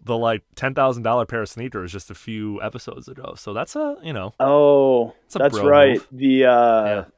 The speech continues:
Speaker 2: who is the artist for that?
Speaker 1: Fukujama.
Speaker 2: Fukujama. Yeah. All right. Fair enough.
Speaker 1: I had a, I had a, like, a shoe expert on for that episode. If you guys haven't listened to that episode, it's a good one. The guy was named Jacques Slade. He's, like, a shoe, um,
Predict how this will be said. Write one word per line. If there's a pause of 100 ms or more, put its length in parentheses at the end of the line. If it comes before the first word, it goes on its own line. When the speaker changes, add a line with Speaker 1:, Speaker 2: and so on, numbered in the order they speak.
(160)
Speaker 2:
who
is
the
artist (440)
for
that?
Speaker 1:
Fukujama. (340)
Speaker 2:
Fukujama. (440)
Yeah. (640)
All
right. (360)
Fair
enough. (280)
Speaker 1:
I
had
a,
I
had
a,
like,
a
shoe
expert
on
for
that
episode.
If
you
guys
haven't
listened
to
that
episode,
it's
a
good
one.
The
guy
was
named
Jacques
Slade.
He's,
like,
a (200)
shoe,
um,